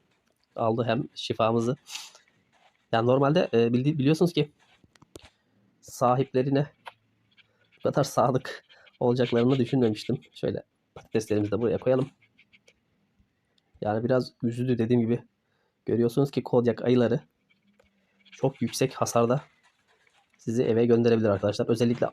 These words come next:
alan vurma konusunda, e, kesinlikle kaçmanız çok zor. Bu niye koşuyor diyeceğim. Beşinci kademe de açık otomatikte. Onu kapatalım bir. Hah, boş yere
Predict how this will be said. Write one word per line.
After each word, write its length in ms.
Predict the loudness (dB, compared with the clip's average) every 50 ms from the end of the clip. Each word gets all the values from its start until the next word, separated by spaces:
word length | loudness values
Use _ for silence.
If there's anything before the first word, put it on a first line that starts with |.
| -4
alan 300 | -2 2 2 4 2 2
vurma 360 | 2 0 2 2 0 0 -2 -6 _ _ _ _ _ -4 -2
konusunda, 480 | 0 0 0 -2 -4 -2 -2 -2 -4 -8 _ _ _ _ _ _ _ _ _ _ _ _ _ _ _ _
e, 180 | -4 -4 -4 -2
kesinlikle 480 | -4 -6 -4 -4 -6 -4 -2 -2 -4
kaçmanız 500 | -2 -2 -4 -4 -2 0 -2 -2 -2 -2
çok 180 | -4 -4 -4 -2
zor. 380 | -4 -4 -4 -4 -10 -18 _ _ _ _ _
Bu 80 | -6 -4
niye 160 | -2 -2 -2
koşuyor 320 | 0 -2 -4 -2 -2 -4 -4
diyeceğim. 300 | -2 -2 -2 -2 -4 -4 _ _ _ _ _ _ _ _ _ _ _
Beşinci 400 | -6 -6 -2 -2 0 0 0 -2
kademe 420 | -2 -2 0 0 0 0 -2 -4 -8 _ -16 -16 -16 _ _ _
de 80 | -6 -4
açık 240 | -4 -6 -6 -8 -8 -10 -16 -10
otomatikte. 560 | -6 -6 -6 -6 -6 -6 -2 -2 -2 -2 -4 _ _ _
Onu 140 | -6 -6 -6
kapatalım 460 | -6 -6 -4 -4 -2 -2 0 0 -2
bir. 100 | -2 -4 -6 _ _ _ _ _ _ _ _ -20 _ _ _ _ _ _ _ _ _ _ _ _ _
Hah, 160 | -8 -8 -8 -8 _ _ _ _ _
boş 220 | -8 -6 -4 -4
yere 160 | -2 -2 -2